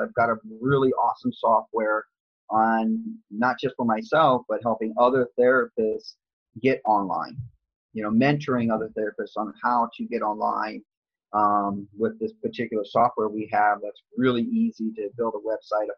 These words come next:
funnel, and to webinars, social media, um, to help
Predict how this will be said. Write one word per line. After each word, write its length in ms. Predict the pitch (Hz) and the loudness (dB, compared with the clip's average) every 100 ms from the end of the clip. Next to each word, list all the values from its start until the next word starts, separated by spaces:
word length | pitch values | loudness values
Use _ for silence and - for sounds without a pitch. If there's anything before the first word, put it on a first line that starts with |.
| - | -2
funnel, 460 | 110 107 101 98 _ _ _ _ _ _ | 0 0 -4 -6 _ _ _ _ _ _
and 800 | 104 104 101 98 98 98 101 98 - | -4 -2 -2 -2 -2 -4 -6 -8 -10
to 480 | 104 101 98 98 98 | -8 -6 -6 -8 -2
webinars, 640 | 117 113 113 104 98 98 - | 0 2 2 2 2 -2 -4
social 400 | 123 117 110 110 | -4 -2 -4 -2
media, 560 | 113 113 107 104 101 - _ _ _ _ 104 | 0 0 -2 -4 -4 -8 _ _ _ _ -4
um, 360 | 101 98 101 - _ _ _ _ _ - | -2 -4 -6 -14 _ _ _ _ _ -8
to 560 | 113 110 107 107 107 107 | -6 -4 -4 -4 -6 -2
help 240 | 123 120 | 0 0